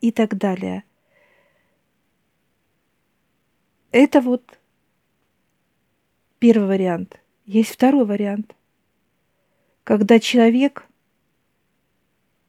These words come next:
начинает себя, так сказать, осознанно топить в чём?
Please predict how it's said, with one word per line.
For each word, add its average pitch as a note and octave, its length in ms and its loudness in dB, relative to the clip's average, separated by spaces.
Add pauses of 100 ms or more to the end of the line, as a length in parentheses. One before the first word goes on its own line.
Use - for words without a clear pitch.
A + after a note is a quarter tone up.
(200)
начинает A#3 680 4
себя, G#3 460 -2 (1400)
так G#3+ 180 -2
сказать, G#3 600 -2 (2250)
осознанно G#3 720 0
топить G#3+ 460 -4
в - 140 -20
чём? F#3 400 -2